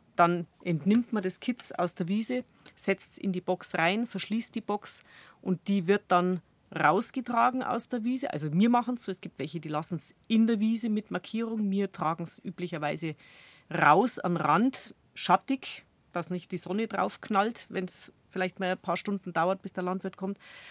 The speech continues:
Markieren das aber auch noch mal zusätzlich mit einem Fähnchen.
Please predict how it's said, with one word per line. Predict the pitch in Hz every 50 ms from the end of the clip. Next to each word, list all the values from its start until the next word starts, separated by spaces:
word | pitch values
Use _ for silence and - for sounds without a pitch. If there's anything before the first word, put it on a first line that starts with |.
| - - - - - _ _ -
Markieren | 185 180 170 - - 208 220 226 226
das | 220 196
aber | 202 165 151 - -
auch | 156 220 202
noch | 233 226
mal | 214 214 202
zusätzlich | - - 208 - 226 214 - 190
mit | 180 196 208
einem | 208 208 190
Fähnchen. | - - 196 202 214 208 - 226 214 214 208